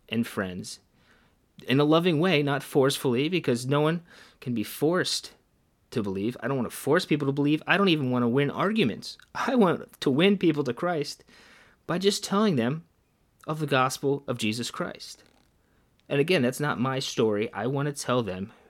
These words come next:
who God is, who they are before a holy God, but how they can be forgiven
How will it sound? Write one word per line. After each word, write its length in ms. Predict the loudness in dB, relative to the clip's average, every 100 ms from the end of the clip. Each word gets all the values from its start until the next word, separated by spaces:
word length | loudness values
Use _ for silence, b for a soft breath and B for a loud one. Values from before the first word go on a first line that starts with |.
| 0
who 360 | 4 4 2 -6 _ _ -12
God 320 | -2 -2 -2 -8
is, 400 | 0 2 2 -2 -8 0
who 220 | 2 0 -4
they 280 | -2 -2 -2 -8 -10
are 380 | -4 0 0 -2 B -6
before 400 | -4 2 4 4
a 60 |
holy 340 | 2 4 6 4
God, 360 | 0 -6 -8 -12 b b -6
but 100 | -4
how 320 | 2 4 4
they 240 | 4 2
can 200 | 2 0
be 200 | 4 4
forgiven 600 | 2 -2 2 2 2 -2